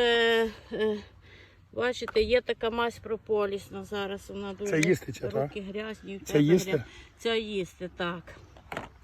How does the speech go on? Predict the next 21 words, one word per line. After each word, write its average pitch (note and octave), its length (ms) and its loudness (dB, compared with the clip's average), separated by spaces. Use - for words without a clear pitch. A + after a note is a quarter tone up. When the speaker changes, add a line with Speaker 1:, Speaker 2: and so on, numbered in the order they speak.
Speaker 1:
Зараз G3+ 460 2
особливо G#3 480 0
від G3+ 180 -2
застуди, G#3 640 -4
кашель, G#3+ 440 -4
імунітет, G#3+ 840 -6
шлунок. A3 500 -10
Є C4+ 220 0
в B3+ 100 -8
нас B3+ 380 0
для C4+ 220 2
зовнішнього A3+ 840 -6
застосування A3+ 880 -8
мазі, A3+ 320 -8
є C4+ 220 -2
з - 120 -12
чистотілом, A#3+ 880 -10
від C4+ 160 -12
псоріазу, A#3 720 -4
дерматит, B3+ 800 -6
грибок, A#3 760 -4